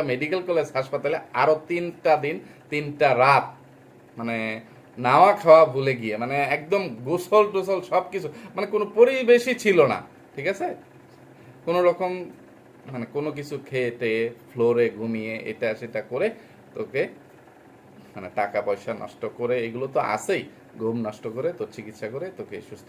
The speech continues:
করে নিয়ে আসছিলাম। মানে আল্লাহ তাআলা মানে তোকে বাঁচিয়ে দিয়ে গেছিল। আমি যদি আগে জানতাম যে এইরকম একটা পরিস্থিতি হবে, তোর মতন একটা খানকি মাগিকে, ব্যবসা মাগিকে, এটা তুই খাওয়ার পরে তোর গলার মধ্যে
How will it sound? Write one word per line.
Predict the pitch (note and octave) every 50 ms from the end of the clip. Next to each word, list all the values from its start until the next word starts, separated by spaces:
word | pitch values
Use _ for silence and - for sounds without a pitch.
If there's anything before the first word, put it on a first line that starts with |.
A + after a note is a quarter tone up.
| G#2 G2
করে | G2 G2 F#2+ F#2+
নিয়ে | F#2 F#2 F#2
আসছিলাম। | - - - G#2 G2+ F2+ F2+ - - - - - - - - - - - - - - - - B2
মানে | C3+ C3+ C3 C3 - D#3+
আল্লাহ | E3+ F3 F#3 F3+ F3+
তাআলা | F3+ F3+ F3 D#3+ D3+ D3+ E3 F3+ - - - - - - - - -
মানে | C#3 B2+ B2+ B2 A#2+ A#2 A#2 A#2 A#2+ - - - - - - - - - - - - - - - - -
তোকে | B2+ B2 - C#3 C3 B2+ B2 - - - - - - - - - - A2+
বাঁচিয়ে | A2+ A2+ - A#2+ A2+ A2 G#2+ G2+ -
দিয়ে | G#2 G2+ G2 F#2
গেছিল। | G2+ G2+ - C3 C3+ E3+ F3+ - - - - - - - - A2
আমি | A#2 C3+ C#3+ C#3+
যদি | D3 D#3 C#3 A2 B2
আগে | C#3 D3+ D3 C#3+
জানতাম | C#3+ C3 C3+ - B2 A#2 A2+
যে | B2 B2+
এইরকম | C#3 C#3+ C#3 C#3+ B2+ A#2+
একটা | A#2 - A#2+ A#2+ B2
পরিস্থিতি | B2 A#2+ A#2+ - A#2 A#2+ C#3 C#3
হবে, | C#3 C#3 C3 G2+ - -
তোর | B2+ C3 C3+ C#3
মতন | C#3 C3+ - C#3+ C3+ C3 B2+
একটা | C3 - - C3 C3 C3+ C#3 C#3+ C#3 - - - - - - - - -
খানকি | - C3 C3+ C#3+ C#3 C#3+ D#3 D3+ C#3+
মাগিকে, | B2+ B2 C3+ C3+ C3+ - D#3 B2
ব্যবসা | A#2 A#2 - - C3 C3+
মাগিকে, | C#3 C#3+ D3+ D#3+ F3 G3 E3 - - - - - - - - - - B2+
এটা | B2 C3 C#3+ C#3 C3+ C#3 C3+ -
তুই | - C3 - - -
খাওয়ার | C#3+ C3 D3 D3+ D3+ D3+ -
পরে | D#3+ D#3 C#3 - -
তোর | B2+ A#2 A2
গলার | A#2 A#2+ B2+ C3+ C#3+ C#3
মধ্যে | B2+ C3